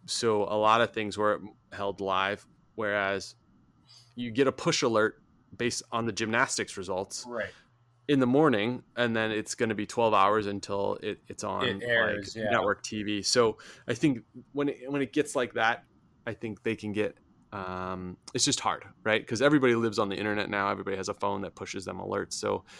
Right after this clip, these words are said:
Speaker 1: there's, there's no kind of, um, Jerry Seinfeldian sitting in a, a bubble and not knowing the result.
Speaker 2: Right.
Speaker 1: <laughs>
Speaker 2: Yeah, you can't
Speaker 1: Um,
Speaker 2: really do that.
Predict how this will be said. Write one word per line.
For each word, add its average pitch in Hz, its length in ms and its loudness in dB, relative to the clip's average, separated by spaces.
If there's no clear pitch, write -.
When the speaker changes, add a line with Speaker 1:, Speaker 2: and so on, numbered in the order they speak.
Speaker 1:
there's, 113 260 0
there's 113 200 -4
no 107 260 2
kind 104 260 -2
of, 101 240 0
um, 92 640 -10
Jerry 107 220 -2
Seinfeldian 98 760 -4
sitting 107 340 -2
in 101 120 -4
a, 98 160 -4
a 101 60 -10
bubble 101 380 2
and 101 100 -4
not 101 160 2
knowing 110 340 2
the 101 60 -4
result. 98 400 -4
Speaker 2:
Right. - 300 6
Speaker 1:
<laughs> - 20 2
Speaker 2:
Yeah, 175 120 4
you - 140 -2
can't 98 260 4
Speaker 1:
Um, 98 60 0
Speaker 2:
really 107 180 -2
do 101 180 -12
that. 85 260 -10